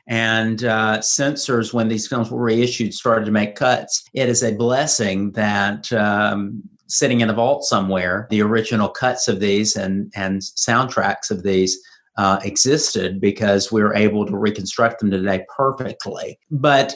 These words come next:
the later films certainly have, I'm not saying that they're bad, there's some really good moments. Something like, uh, The Wolf Man is a very solid film. I've just always said I would define it as being more polished.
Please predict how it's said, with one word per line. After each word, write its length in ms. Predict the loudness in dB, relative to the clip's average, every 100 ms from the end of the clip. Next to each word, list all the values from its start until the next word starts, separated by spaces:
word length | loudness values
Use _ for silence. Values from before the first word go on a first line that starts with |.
| -4
the 120 | -2
later 360 | 0 0 0 -2
films 380 | -2 -2 0 -2
certainly 1080 | -2 0 0 0 2 2 4 2 0 -2 -10
have, 600 | -4 0 4 4 2 0
I'm 120 | 0
not 160 | 0 0
saying 320 | 0 2 2
that 240 | 0 -2
they're 200 | -4 -2
bad, 460 | 0 0 2 2 2
there's 260 | 0 0 0
some 160 | -2
really 160 | 0 2
good 140 | 2
moments. 480 | 2 2 2 0 -6 -6
Something 380 | -2 0 0 2
like, 320 | 0 -2 -4
uh, 160 | -2 0
The 120 | 0
Wolf 360 | 0 0 0 0
Man 320 | 2 2 2
is 140 | 0
a 160 | 0 0
very 320 | 0 2 2
solid 640 | 0 2 2 2 0 -2
film. 560 | -2 0 2 2 0 -2 -12 -4
I've 200 | -2 0
just 200 | 0 0
always 320 | 2 2 0 2
said 360 | 2 0 -4 -2
I 140 | 0
would 140 | 0
define 340 | 0 0 0 2
it 100 | 0
as 120 | 0
being 180 | 0 2
more 280 | 2 0 -2
polished. 920 | -6 0 2 2 -2 -8 -8 -10